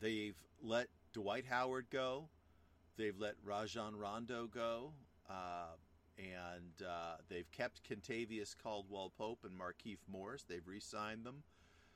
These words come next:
um, and, you know, they're trying to figure it out, uh, as to what's going on and who they're gonna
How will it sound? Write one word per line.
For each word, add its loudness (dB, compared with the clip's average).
um, -2
and, 0
you -4
know, 4
they're 0
trying 0
to -2
figure -2
it -2
out, 2
uh, 2
as -4
to -2
what's -2
going 0
on -2
and -8
who -6
they're -2
gonna -8